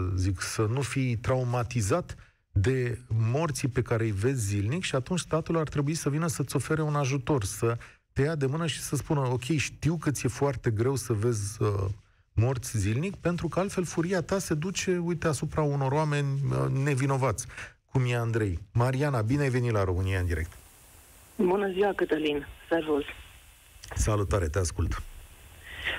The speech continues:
Speaker 2: A, te sunt din Sibiu. Sunt, a, aș avea multe să-ți spun, dar, a, vreau să spun că ziarul, a,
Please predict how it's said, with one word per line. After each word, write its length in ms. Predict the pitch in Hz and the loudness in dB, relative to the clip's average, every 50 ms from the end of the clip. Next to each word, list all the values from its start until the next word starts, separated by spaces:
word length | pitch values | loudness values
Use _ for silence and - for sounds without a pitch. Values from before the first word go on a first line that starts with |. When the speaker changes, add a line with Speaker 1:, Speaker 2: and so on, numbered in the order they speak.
| - - | -4 -2
Speaker 2:
A, 300 | - 190 220 233 226 220 220 | 0 2 2 2 0 -2 0
te 120 | - 247 | 0 0
sunt 200 | 247 - 269 254 | 0 2 0 0
din 180 | 240 254 247 226 - - | 2 2 0 0 0 0
Sibiu. 400 | 233 196 208 208 170 160 156 151 - - - - - | 0 2 2 2 2 2 2 0 -4 -8 -12 -4 0
Sunt, 320 | - 202 202 202 190 - | 0 2 2 2 2 2
a, 40 | 202 | 2
aș 320 | 202 202 196 196 202 202 | 4 4 4 2 2 2
avea 220 | 208 214 202 214 208 | 2 2 2 2 2
multe 400 | 208 208 202 202 190 180 165 160 - | 2 0 0 0 2 0 0 2 2
să-ți 180 | 156 151 - - - - | 0 0 0 -2 -8 -8
spun, 320 | - - 160 165 175 180 160 | -4 -2 0 0 0 0 0
dar, 340 | 175 170 170 170 170 165 - | 0 0 0 0 -2 -2 -2
a, 460 | - 170 165 165 160 160 156 156 156 156 156 | 0 0 2 2 2 2 2 2 2 2 2
vreau 180 | 165 170 175 | 2 2 2
să 120 | 170 - 170 | 2 0 -2
spun 240 | 165 - 175 175 180 | 0 0 -2 -2 0
că 440 | - - 175 170 170 165 165 165 160 160 156 160 | 0 2 2 2 2 2 2 2 2 2 0 0
ziarul, 500 | - 175 165 165 170 170 170 170 160 156 | 2 2 2 4 2 2 2 2 2 2
a, 240 | 156 156 156 156 151 | 2 2 2 2 0